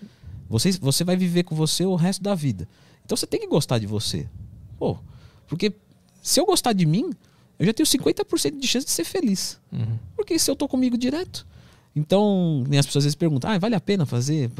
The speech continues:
Speaker 1: cirurgia pra, pra pele e tal?" Claro que vale. Pô, vai viver com você o resto da vida, não te incomoda toda vez que você olha, incomoda. Então faz.
Speaker 2: Uhum.
Speaker 1: Entendeu? Mas eu acho que tem que ter,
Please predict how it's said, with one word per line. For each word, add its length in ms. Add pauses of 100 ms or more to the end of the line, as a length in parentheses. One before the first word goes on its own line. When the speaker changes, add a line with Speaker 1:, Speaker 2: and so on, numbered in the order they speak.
Speaker 1:
cirurgia 460
pra, 320
pra 160
pele 320
e 20
tal?" 160
Claro 240
que 100
vale. 320 (540)
Pô, 80
vai 100
viver 220
com 100
você 200
o 20
resto 140
da 100
vida, 200
não 120
te 100
incomoda 300
toda 180
vez 140
que 60
você 80
olha, 180
incomoda. 420
Então 200
faz. 500 (100)
Speaker 2:
Uhum. 80 (300)
Speaker 1:
Entendeu? 200
Mas 180
eu 100
acho 140
que 80
tem 360
que 80
ter, 280